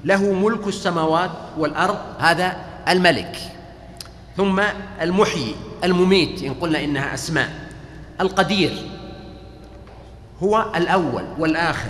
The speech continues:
والظاهر والباطن. أحد يكتب معنا حتى نتأكد كم العدد؟ اكتبها في ورقة، ما، مو، ما يكفي أصابعك،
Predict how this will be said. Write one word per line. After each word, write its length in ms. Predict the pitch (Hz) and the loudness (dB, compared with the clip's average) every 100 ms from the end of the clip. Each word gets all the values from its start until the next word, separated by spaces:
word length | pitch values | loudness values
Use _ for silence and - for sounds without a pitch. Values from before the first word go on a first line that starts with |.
| 104 | -4
والظاهر 480 | 156 165 175 151 120 - 139 | -2 0 2 2 0 -4 -2
والباطن. 520 | 165 160 156 - 120 - - - - - - - - - - - - | 4 6 4 2 -6 -8 -12 -14 -14 -16 -16 -16 -18 -18 -20 -20 -8
أحد 200 | - 185 | -2 2
يكتب 260 | 196 - 175 | 2 2 2
معنا 280 | 170 190 190 | 6 6 4
حتى 320 | - - 170 | 0 2 2
نتأكد 640 | 156 147 - 160 180 185 - | 2 -4 -4 -2 0 0 0
كم 180 | 175 | 0
العدد؟ 380 | 160 156 175 226 160 - - - - - - - | 4 4 4 2 0 -12 -14 -14 -14 -16 -16 -10
اكتبها 340 | - - 339 208 | -8 0 2 2
في 120 | 196 | 4
ورقة، 340 | 220 165 - | 4 4 2
ما، 240 | 131 170 151 | 2 2 2
مو، 200 | 196 220 | 2 2
ما 160 | 202 | 2
يكفي 280 | 240 - 185 | 0 0 0
أصابعك، 380 | 156 180 165 | 4 4 4